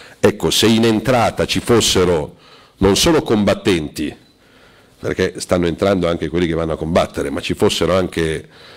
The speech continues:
eh, disarmati combattenti per la pace, eh, io sarei molto orgogliosamente fra di loro, uno fra i tanti.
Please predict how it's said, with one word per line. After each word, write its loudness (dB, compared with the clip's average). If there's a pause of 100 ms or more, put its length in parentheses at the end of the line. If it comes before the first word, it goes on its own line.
(460)
eh, -8
disarmati 2
combattenti 0
per 0
la 2
pace, -2
eh, -10
io 2
sarei 2
molto 0
orgogliosamente 0
fra -6
di -4
loro, -2 (320)
uno 2
fra -2
i 0
tanti. -2